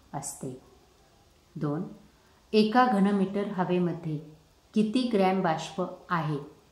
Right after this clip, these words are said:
हे पाहून निरपेक्ष आर्द्रता काढली जाते. तीन,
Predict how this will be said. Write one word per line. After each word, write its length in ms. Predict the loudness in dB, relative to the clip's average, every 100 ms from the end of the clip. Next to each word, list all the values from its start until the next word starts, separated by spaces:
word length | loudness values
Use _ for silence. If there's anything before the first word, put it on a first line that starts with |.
| _ _ 2
हे 140 | 2
पाहून 340 | 2 0 -2 -8 -14 _ _ 4
निरपेक्ष 560 | 6 4 2 0 -2
आर्द्रता 500 | -2 -2 -4 -4 -4
काढली 380 | -4 -6 -4 -6
जाते. 380 | -8 -12 -14 -20 _ _ _ _ _ _ _ _ _ _ _ _ _ _ _ _
तीन, 320 | 0 0 -4